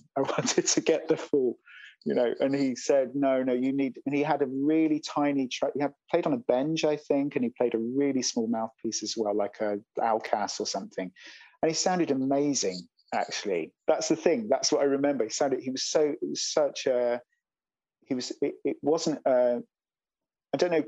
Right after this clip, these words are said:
kind of what sound he should have got out of that horn, but it, it wouldn't have mattered what he played. <laughs> It was really, but it, it was, you got, he said, but I remember him saying, "It's just gotta be easy. You've gotta make it as, you don't wanna make your life difficult.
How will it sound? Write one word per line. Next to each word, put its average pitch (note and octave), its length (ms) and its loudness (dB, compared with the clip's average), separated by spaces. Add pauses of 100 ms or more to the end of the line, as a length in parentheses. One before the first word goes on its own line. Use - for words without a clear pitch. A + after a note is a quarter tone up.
(120)
kind D3+ 140 2
of B2+ 60 0
what B2+ 200 0
sound C#3 260 0
he C3+ 80 -4
should C3 220 -4
have A#2+ 120 -2
got B2 260 0
out A#2+ 200 2
of A#2+ 80 -8
that G#2+ 140 0
horn, A#2 380 -2
but A#2 120 0
it, A#2+ 160 0
it D3 140 0
wouldn't C#3 220 0
have - 120 -6
mattered A2 420 -6 (120)
what C#3 160 2
he F#2+ 100 -2
played. F#2+ 360 -6
<laughs> - 40 -20 (240)
It G#3+ 120 4 (100)
was - 160 0
really, D#3+ 320 4 (400)
but C3+ 100 4
it, C3+ 100 0
it D3 80 2
was, D3+ 200 0
you D#3+ 180 2
got, F#3 160 2
he E3 80 2
said, E3 240 0
but D3+ 80 4
I D#3 40 0
remember E3 300 0
him D3+ 60 -2
saying, C#3+ 240 0
"It's C3+ 160 -2
just - 240 -4
gotta G3 160 2
be F#3 140 0 (160)
easy. B2 340 -2
You've D3+ 80 0
gotta F3+ 180 0
make E3+ 240 0
it D#3+ 80 4
as, D3 120 -4
you F3 220 -4
don't G3 120 0
wanna F3 140 0
make D#3+ 180 2
your D3+ 80 2
life C#3 260 0
difficult. C#3+ 600 -4